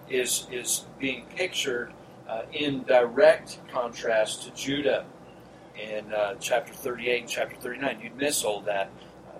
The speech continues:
you'd miss all that if you didn't have chapter thirty-eight. So don't let it throw you off. It, it kinda does that. Don't, if you're reading through Genesis, you come to chapter thirty-eight, and you're kinda scratching your head like,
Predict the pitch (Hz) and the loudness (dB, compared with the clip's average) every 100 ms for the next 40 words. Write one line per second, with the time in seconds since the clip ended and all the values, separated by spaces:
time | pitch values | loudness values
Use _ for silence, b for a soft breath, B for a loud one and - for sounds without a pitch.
0 | - - 135 151 - 107 104 104 - 113 | -16 -10 -6 -4 -4 -6 -4 -6 -8 -12
1 | 113 107 110 107 113 107 - - - 98 | -12 -8 -6 -4 -4 -6 -8 -14 -12 -6
2 | 98 95 - 117 107 - - - 147 196 | -6 -4 -4 -2 -4 -6 -6 2 4 4
3 | 160 - 165 156 170 120 - 123 127 131 | 2 0 2 6 6 6 4 -2 -8 -8
4 | - 165 151 147 170 - 113 95 - - | 2 2 4 4 4 4 0 0 -2 0
5 | 123 - - 127 131 139 127 143 151 139 | 0 -2 -12 -12 -12 -8 -4 -2 -4 -4
6 | 151 147 156 - - - - - 143 143 | -4 0 0 2 -4 -6 -8 -2 -2 0
7 | - 139 - - 143 143 160 - 113 - | 2 2 0 0 0 2 2 0 -6 -2
8 | 151 - - 143 - - - 113 160 - | 0 0 4 4 4 -4 -12 4 4 4
9 | - | 0